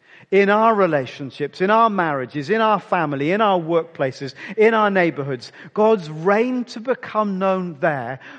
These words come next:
because that releases the work of the Savior. I think continue is such a key word, isn't it? Continue. Because it's easy not to.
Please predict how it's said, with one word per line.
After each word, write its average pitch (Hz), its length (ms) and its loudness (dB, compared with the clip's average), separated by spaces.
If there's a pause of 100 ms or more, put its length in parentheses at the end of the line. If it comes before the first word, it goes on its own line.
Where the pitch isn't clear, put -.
because 185 360 -4
that 220 360 -2
releases 214 680 -4
the 214 120 -6
work 180 560 -6 (300)
of 160 400 -4 (280)
the 156 100 -8
Savior. 143 760 -12 (1800)
I 143 60 -8
think 190 180 0
continue 160 640 -2 (600)
is 156 120 -6
such 180 320 -2
a 156 60 -2
key 156 420 -4 (380)
word, 143 340 -2
isn't 139 220 -6
it? 123 200 -12 (600)
Continue. 143 640 -6 (1600)
Because 170 260 -4
it's 175 220 -4
easy 156 440 -6 (720)
not 147 380 -8
to. 135 240 -14